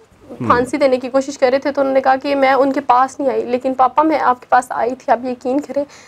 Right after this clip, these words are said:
Speaker 2: मतलब, भाभी, मामा, सब आपके इर्द गिर्द इतने जमा थे कि आपने मुझे देखा ही नहीं, लेकिन मैं आपके पास आई थी, आप यकीन करें। ये ब्लेम है मेरे ऊपर, आपको आज तक मेरे ऊपर ये गिला है ना कि मैं नहीं आई,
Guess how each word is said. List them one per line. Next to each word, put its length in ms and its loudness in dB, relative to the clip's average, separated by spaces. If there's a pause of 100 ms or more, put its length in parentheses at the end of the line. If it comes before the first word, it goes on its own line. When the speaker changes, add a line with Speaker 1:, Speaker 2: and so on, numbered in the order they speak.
(280)
Speaker 2:
मतलब, 280 2
भाभी, 500 2
मामा, 480 2 (120)
सब 220 2
आपके 340 4
इर्द 120 -2
गिर्द 220 2
इतने 260 2
जमा 200 2
थे 100 -4
कि 100 2
आपने 180 4
मुझे 180 -2
देखा 300 -4
ही 60 2
नहीं, 100 4
लेकिन 200 4
मैं 80 2
आपके 160 -6
पास 220 2
आई 160 2
थी, 140 -14
आप 120 -4
यकीन 340 -4
करें। 240 0
ये 60 -2
ब्लेम 340 2
है 80 2
मेरे 180 4
ऊपर, 260 0 (280)
आपको 260 4
आज 220 2
तक 140 0
मेरे 140 6
ऊपर 160 2
ये 120 -6
गिला 200 0
है 80 2
ना 80 -2
कि 280 0
मैं 240 -2
नहीं 220 2
आई, 180 -2